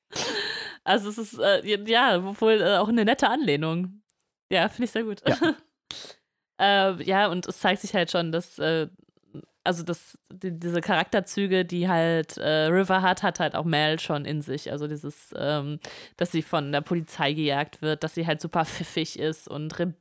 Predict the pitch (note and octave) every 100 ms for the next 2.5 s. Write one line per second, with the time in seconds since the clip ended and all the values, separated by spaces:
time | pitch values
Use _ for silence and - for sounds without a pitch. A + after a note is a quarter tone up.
0 | _ - D#3 - C#3 D#3+ D#3+ - D3 D3+
1 | C#3+ C#3+ D3+ - - - _ _ _ _
2 | _ E3+ E3 D#3+ D#3+